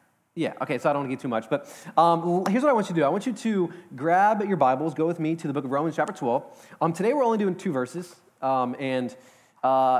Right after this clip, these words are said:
'cause there's just so much there, and I didn't wanna do more than two. I could really do, I could do really one word and probably speak for an hour on it, but,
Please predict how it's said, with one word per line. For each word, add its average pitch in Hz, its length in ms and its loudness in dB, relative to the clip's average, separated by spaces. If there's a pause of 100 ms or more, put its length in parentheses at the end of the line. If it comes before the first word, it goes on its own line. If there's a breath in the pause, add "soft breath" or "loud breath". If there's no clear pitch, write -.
'cause 180 120 -2
there's 185 120 -6
just 196 140 -10
so 190 80 2
much 139 180 -4
there, 104 180 -2
and 123 140 -4
I 135 60 0
didn't 151 160 -6
wanna 143 120 -4
do 135 120 -2
more 131 200 -2
than 135 140 -4
two. 131 380 -4
I 139 80 2
could 143 120 -8
really 156 120 -2
do, 143 160 -4
I 135 40 -2
could 170 120 -6
do 190 60 0
really 156 140 0
one 127 300 -2
word 135 420 -2
and 117 460 -4
probably 135 140 2
speak 135 160 -6
for 127 80 -10
an 113 80 -4
hour 127 180 0
on 156 80 -2
it, 139 100 -10
but, 139 220 0